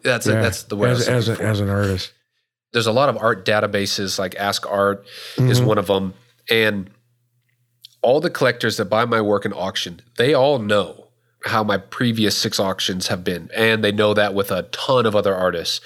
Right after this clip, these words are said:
Speaker 2: Right.
Speaker 1: It's not only nerve-wracking for the immediate result.
Speaker 2: Right.
Speaker 1: You feel embarrassed if you have a piece that just tanks, or
Speaker 2: Yeah.
Speaker 1: you're over the moon if you have a piece that ex-,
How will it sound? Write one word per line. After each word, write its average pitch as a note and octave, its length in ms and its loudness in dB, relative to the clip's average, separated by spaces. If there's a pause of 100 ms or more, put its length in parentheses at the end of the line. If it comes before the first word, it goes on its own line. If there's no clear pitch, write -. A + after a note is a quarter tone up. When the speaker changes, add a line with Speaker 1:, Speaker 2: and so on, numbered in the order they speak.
(160)
Speaker 2:
Right. E2 220 0 (180)
Speaker 1:
It's - 220 -6 (100)
not C3+ 160 2
only D#3 220 2
nerve-wracking G2+ 480 0
for G2+ 120 -2
the F#2 160 -2
immediate G#2 840 0
result. F#2+ 600 0
Speaker 2:
Right. G2+ 260 0 (300)
Speaker 1:
You A2+ 180 2
feel G#2 240 2
embarrassed G2+ 580 2
if G2 100 -10
you G#2 60 0
have F#2 80 0
a F#2+ 60 -6
piece G2 280 -4
that G2+ 80 -6
just F#2+ 260 -4
tanks, - 480 -6 (220)
or G#2 180 4
Speaker 2:
Yeah. G2+ 80 4
Speaker 1:
you're G#2+ 100 6
over A#2+ 160 2
the B2 100 2
moon B2+ 380 2
if G2+ 140 -4
you G#2+ 40 2
have F#2+ 80 -4
a F#2+ 40 -10
piece F#2+ 320 -4
that F#2+ 120 -4
ex-, - 220 -8